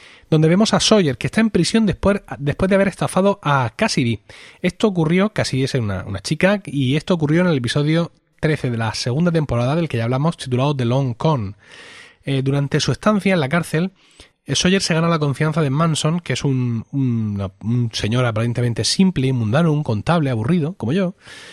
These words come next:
eh, que ha sido encarcelado por robar diez millones de dólares al gobierno, así directamente, al gobierno. Entonces, bueno, Sawyer le engaña para que le confiese dónde los tiene escondidos, esas perras, y entonces se revela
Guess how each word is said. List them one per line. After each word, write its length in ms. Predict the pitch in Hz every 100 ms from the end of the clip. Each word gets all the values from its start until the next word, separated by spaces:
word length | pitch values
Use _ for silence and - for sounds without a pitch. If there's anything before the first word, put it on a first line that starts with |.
| - _
eh, 340 | 139 123 120 -
que 100 | -
ha 40 | 170
sido 180 | 180
encarcelado 520 | 165 156 131 151 185 175
por 140 | 160
robar 280 | 151 170 165
diez 200 | 151 254
millones 400 | 233 190 233 196
de 60 |
dólares 300 | 185 190 214 -
al 240 | 143 135
gobierno, 600 | 123 127 156 117 95 104 -
así 240 | 113 131
directamente, 460 | 113 127 - 110 104
al 180 | 107 110
gobierno. 560 | 117 120 127 98 98 - - - - - -
Entonces, 340 | 139 127 151 160
bueno, 200 | 143 101
Sawyer 360 | - 151 151
le 120 | 143 120
engaña 480 | 127 170 180 190
para 260 | 254 120 107
que 120 | 110
le 100 | 110
confiese 540 | 107 110 110 165 - 135
dónde 240 | 127 135
los 160 | 120 -
tiene 180 | 143 127
escondidos, 560 | - 113 147 165 160
esas 200 | 135 -
perras, 500 | - 180 160 196 - _ - - - -
y 180 | - 220
entonces 320 | 196 190 202
se 140 | - 175
revela 460 | 139 165 165 185